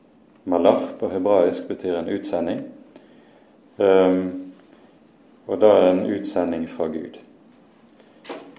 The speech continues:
Og det er et veldig sterkt bilde som dermed gis når Jesus åpenbarer seg som den som har menighetens ansvarlige ledere i sin hånd.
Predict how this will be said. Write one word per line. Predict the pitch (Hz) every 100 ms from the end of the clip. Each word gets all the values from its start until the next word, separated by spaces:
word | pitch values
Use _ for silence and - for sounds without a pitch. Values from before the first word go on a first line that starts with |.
| - - - - - - - - - _ _
Og | -
det | 101
er | 104
et | 101
veldig | 107 120 107
sterkt | - 113 - -
bilde | 95 92 101 110 90 -
som | 87 92
dermed | 101 87 87
gis | 90 85 - - - - -
når | 95 90 90 -
Jesus | 110 107 107 98 -
åpenbarer | 98 98 110 107 101 85 80
seg | 80 87 85
som | 85 - 104 92 90
den | 95 87
som | - 90 85 90
har | 95 82 - - - - - _ -
menighetens | 90 90 101 95 90 76 85 80 80 - - _ _ -
ansvarlige | 92 - - 107 90 80 80 78
ledere | 78 80 82 85 76 80 -
i | 87
sin | - - 78 71 -
hånd. | 73